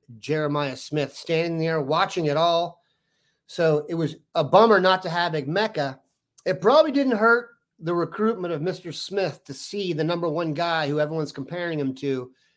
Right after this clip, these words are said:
get targeted sixteen times and be talked about nationally. Like, I can't remember the last receiver to generate this amount of attention,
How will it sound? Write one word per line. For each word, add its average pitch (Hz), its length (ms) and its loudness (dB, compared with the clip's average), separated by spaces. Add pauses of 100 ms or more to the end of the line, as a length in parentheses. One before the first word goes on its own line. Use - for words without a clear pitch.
(160)
get 190 220 2
targeted 170 460 0
sixteen 202 560 -4
times 175 460 -2
and 151 100 -4
be 151 80 -4
talked 175 360 -4
about 170 200 0
nationally. 151 640 -6
Like, 127 360 -8 (1000)
I 143 80 -6
can't 147 320 -8
remember 156 280 -2
the 139 120 -2
last 151 360 -2
receiver 131 600 -8
to 135 160 -12 (180)
generate 156 760 -4
this 156 220 -10
amount 147 400 -4
of 127 80 -10
attention, 127 640 -8